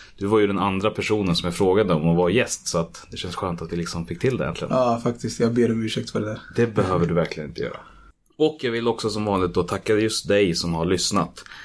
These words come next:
Speaker 1: Eh, reagera som vanligt på dagens avsnitt via Facebook-sidan, som också heter Civilsamhällespodden.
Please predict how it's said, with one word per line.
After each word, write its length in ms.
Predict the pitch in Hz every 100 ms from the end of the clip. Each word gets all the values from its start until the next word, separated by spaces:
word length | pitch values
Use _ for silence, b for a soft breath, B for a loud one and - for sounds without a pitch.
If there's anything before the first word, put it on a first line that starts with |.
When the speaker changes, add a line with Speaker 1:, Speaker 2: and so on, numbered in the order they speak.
| B B -
Speaker 1:
Eh, 360 | 87 87 87 87
reagera 560 | 107 104 104 117 110
som 200 | 104 104
vanligt 460 | 101 101 87 87 87
på 460 | 87 87 85 82 80
dagens 320 | 80 78 76
avsnitt 420 | 82 78 82 82
via 260 | 82 78 71
Facebook-sidan, 800 | - 123 120 104 - 120 120 123
som 200 | 120 92
också 260 | 95 - 90
heter 180 | 87
Civilsamhällespodden. 1000 | 87 95 90 85 87 82 - 98 104 107